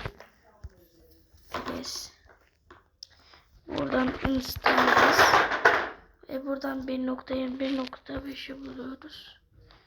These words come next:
Buradan mods'a basıyoruz.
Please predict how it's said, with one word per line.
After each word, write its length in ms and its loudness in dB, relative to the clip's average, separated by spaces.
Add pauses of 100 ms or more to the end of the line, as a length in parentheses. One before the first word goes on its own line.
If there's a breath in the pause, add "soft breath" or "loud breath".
(380 loud breath)
Buradan 440 -4 (760)
mods'a 680 -4
basıyoruz. 800 -12